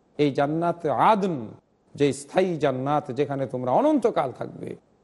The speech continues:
যে জান্নাতের নিয়ামতগুলো থাকবে চিরকাল, সেটি তোমাদের এক বিরাট বড় ঠিকানা, বিরাট বড় শান্তির জায়গা, যেখানে থাকবে অনন্তকাল। আর এই পুরস্কার, যালিকাল ফাউজুল আযীম, এটা তোমাদের একটা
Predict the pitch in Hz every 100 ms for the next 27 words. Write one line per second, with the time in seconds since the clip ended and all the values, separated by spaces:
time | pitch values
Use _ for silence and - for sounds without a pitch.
0 | _ 120 151 151 160 180 190 185 160 143
1 | 160 175 220 226 165 175 165 147 143 -
2 | 135 123 135 123 113 _ - - 160 151
3 | 143 143 135 135 127 - 127 120 - 113
4 | 123 131 131 127 120 117 113 110 113 113
5 | 110 113 107 _ - 123 147 165 147 131
6 | 131 120 - 131 113 123 113 117 110 107
7 | 110 - _ - 160 165 156 - 135 123
8 | 127 127 123 117 110 110 117 107 - _
9 | - 123 131 - 151 190 165 180 180 -
10 | - 143 127 107 - _ 117 147 143 139
11 | - 131 117 - 135 151 143 120 131 160
12 | 139 117 107 151 185 175 147 - _ -
13 | 165 185 165 156 147 143 139 131